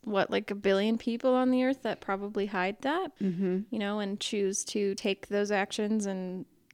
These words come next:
Speaker 1: turn 'em into negative things.
Speaker 2: Yeah. I mean, I think sometimes it's not knowing that that is the case, right? Like, it's
Speaker 1: Mm-hmm.
Speaker 2: just not knowing that you made that up when you were five.
Speaker 1: Yeah.
Speaker 2: And that you still believe it now and not
Speaker 1: Yeah.
Speaker 2: seeing it, right?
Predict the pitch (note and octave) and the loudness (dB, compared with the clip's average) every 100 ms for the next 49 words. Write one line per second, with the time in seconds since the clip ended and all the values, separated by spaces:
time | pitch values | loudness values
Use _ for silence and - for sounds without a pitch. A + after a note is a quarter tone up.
0 | - G#3+ G3+ G3 F#3+ F#3 F3+ F3 F#3 F#3+ | -8 -4 -2 -2 -2 -2 -2 -2 0 -2
1 | F#3 - F3+ G3 A#3 - - G#3+ B3 G3+ | -2 -6 -4 -4 -6 -8 4 8 8 6
2 | D#3+ G3+ G#3 G3+ G#3 G3 B3 A#3+ - - | 4 2 2 2 0 2 4 2 -2 4
3 | C#4 D#4 C4+ A3+ G#3 F#3 D#3+ - - - | 6 6 4 4 2 0 -2 -6 -14 -18
4 | _ _ F#3 F#3 F#3 F3+ - _ - F3 | _ _ 0 4 6 4 2 _ 0 4
5 | E3+ D#3+ E3 D#3 D3 - E3 D3 E3+ E3 | 6 6 6 6 2 0 0 0 6 6
6 | D#3+ D3 - - - - - - - E3+ | 6 2 -4 -4 -4 -4 -12 -4 0 2
7 | - A#3 - A3+ F#3+ B3 G3+ E3 C#3+ D3 | 2 0 0 0 -2 0 2 2 2 2
8 | D3 C#3+ - D#3+ D3+ C#3+ C3 B2+ - - | 2 0 0 2 4 2 0 0 0 -4
9 | G2 G#2+ - - - - - - - A3 | -6 -6 -4 -4 -4 -4 -8 -18 -2 2
10 | F#3+ - - E3+ D#3+ D3+ - - E3 - | 2 0 2 4 6 2 -2 2 2 4
11 | D#3+ - E3 D3+ D3+ D3+ - - A#2 A2+ | -4 2 2 2 -2 -2 -4 -2 -2 0
12 | - C#3 D#3 A3+ - G3+ E3+ C#3 - - | -2 0 0 -2 -4 2 2 2 -2 -10
13 | - - C#3 | -6 -2 -2